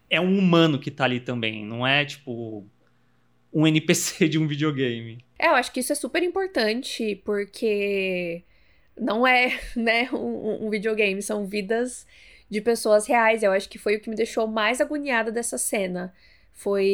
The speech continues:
Speaker 2: ele, ele falando, na hora que ele disse que ele não tava conseguindo sentir as pernas dele e tal. É um negócio muito pesado. É um
Speaker 1: Uhum.
Speaker 2: negócio muito pesado. Na verdade, eu tava su-, super já incomodada desde a cena dela no espelho, com a arma.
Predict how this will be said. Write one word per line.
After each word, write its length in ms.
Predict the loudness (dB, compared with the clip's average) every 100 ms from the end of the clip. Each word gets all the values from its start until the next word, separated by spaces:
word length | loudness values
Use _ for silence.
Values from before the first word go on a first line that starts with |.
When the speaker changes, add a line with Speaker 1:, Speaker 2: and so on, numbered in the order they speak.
| 2 0
Speaker 2:
ele, 400 | -2 -2 -6 -4
ele 160 | -6
falando, 840 | -2 0 2 0 -2 -4 -4 -2 -2
na 100 | -4
hora 100 | -4
que 80 | -6
ele 100 | -6
disse 140 | -8
que 60 | -6
ele 60 |
não 80 | -4
tava 100 | -4
conseguindo 340 | -4 -6 -8 -6
sentir 240 | -8 -6
as 120 | -6
pernas 380 | 0 0 0 -6
dele 460 | -4 0 0 0 -4
e 40 |
tal. 360 | -4 -2 -2 -4 -14 -20 -20 _ _ _ _ 2
É 160 | 4
um 80 | 4
negócio 420 | 2 4 4 4 -2
muito 220 | -2 0
pesado. 640 | 0 0 -4 -8 -14 -18 _ _
É 60 | -6
um 160 | -4
Speaker 1:
Uhum. 40 | -4
Speaker 2:
negócio 280 | -4 -6 -8
muito 140 | -8
pesado. 400 | -8 -4 -6 -8 -14 -20 0
Na 80 | 4
verdade, 400 | 6 6 4 0
eu 240 | 2 2 6
tava 200 | 6 4
su-, 180 | 0 -8
super 380 | -2 2 4 6
já 100 | 4
incomodada 800 | 2 0 2 4 4 4 2 0
desde 360 | 2 4 4 4
a 60 |
cena 200 | 0 0
dela 220 | 2 2 2
no 80 |
espelho, 760 | -2 -6 0 4 6 6 4 0
com 140 | -2 -2
a 40 |
arma. 720 | 0 0 2 2 2 0 -4